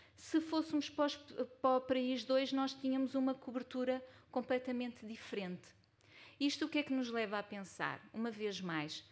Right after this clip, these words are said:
não é só uma questão de dinheiro, é uma questão de, eh, capacidade de recursos, chegar a financiamento, mas também chegar a financiamento e promover a tal coesão, eh, social e territorial de que fala o, o próprio P R R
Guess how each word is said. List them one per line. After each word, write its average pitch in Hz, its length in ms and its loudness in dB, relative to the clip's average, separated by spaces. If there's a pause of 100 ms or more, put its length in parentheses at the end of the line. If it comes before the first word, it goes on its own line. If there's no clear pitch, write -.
(140)
não 240 280 2
é 302 160 8
só 294 180 4
uma 262 160 6
questão 233 380 0
de 202 120 -6
dinheiro, 190 600 0
é 214 80 0
uma 208 120 0
questão 208 440 0
de, 185 260 0 (340)
eh, 196 180 0
capacidade 220 720 2
de - 80 -4
recursos, - 440 0
chegar 247 440 4
a 262 40 4
financiamento, 190 1040 -2 (300)
mas 269 300 4
também 247 640 2 (280)
chegar 247 380 2
a 247 60 -2
financiamento 240 760 -2
e 277 60 -2
promover 262 720 2
a 233 60 -2
tal 226 300 4
coesão, 233 760 2 (360)
eh, 214 100 -2
social 220 640 0
e 202 40 -4
territorial 202 760 -2
de 185 120 -4
que - 120 -14
fala 175 520 -2
o, 175 420 -4
o 175 120 -4
próprio 180 540 -2
P 165 160 -4
R 185 440 -2
R 202 220 -2